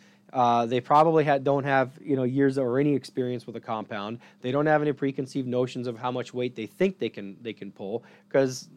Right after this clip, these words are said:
like I said, people see that, you know, you know, "Yeah, I pulled a seventy pound bow or sixty pound bow." F-, I'm telling you, a sixty pound bow and a recurve is frickin' heavy. For me, it's heavy. I,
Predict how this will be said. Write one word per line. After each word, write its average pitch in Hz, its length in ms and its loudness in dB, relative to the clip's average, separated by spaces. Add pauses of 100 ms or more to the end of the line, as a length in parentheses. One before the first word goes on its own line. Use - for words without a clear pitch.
like 156 100 -4
I 190 80 2
said, 190 260 2
people 226 260 -4
see 226 280 -6
that, 190 260 6
you 175 100 -2
know, 151 240 2 (460)
you 156 120 0
know, 147 80 4
"Yeah, 208 220 4
I 160 100 2
pulled 165 300 2
a - 20 0
seventy 180 480 2
pound 165 380 -2
bow 160 160 4
or 131 160 2
sixty - 400 -6
pound 160 300 -2
bow." 165 140 0 (220)
F-, - 160 -16
I'm 202 140 -4
telling 247 220 6
you, 147 40 0
a 131 60 -4
sixty 285 420 0
pound 233 300 6
bow 202 240 6
and 175 80 2
a - 20 2
recurve 180 420 4
is 139 80 -4
frickin' 175 360 0
heavy. 120 380 -2
For 165 120 0
me, 180 140 6
it's 151 100 0
heavy. 107 300 -2 (180)
I, 190 200 4